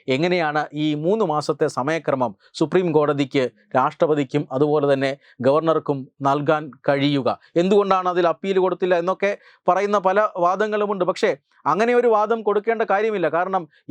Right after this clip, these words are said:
എല്ലാ കാര്യങ്ങളിൽ നിന്നും ഗവർണർമാരും അതുപോലെ തന്നെ രാഷ്ട്രപതിയും ഒക്കെ ഭരണഘടനാനുസൃതം തന്നെ പ്രൊട്ടക്റ്റഡ് ആണ്. അതുകൊണ്ട് തന്നെ ഈ വിധി, ആ, വെറുമൊരു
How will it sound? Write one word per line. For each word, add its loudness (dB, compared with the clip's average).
എല്ലാ 2
കാര്യങ്ങളിൽ 0
നിന്നും -4
ഗവർണർമാരും 0
അതുപോലെ 2
തന്നെ -2
രാഷ്ട്രപതിയും 0
ഒക്കെ -2
ഭരണഘടനാനുസൃതം 0
തന്നെ -2
പ്രൊട്ടക്റ്റഡ് 0
ആണ്. -4
അതുകൊണ്ട് 0
തന്നെ 0
ഈ -4
വിധി, 0
ആ, 6
വെറുമൊരു 2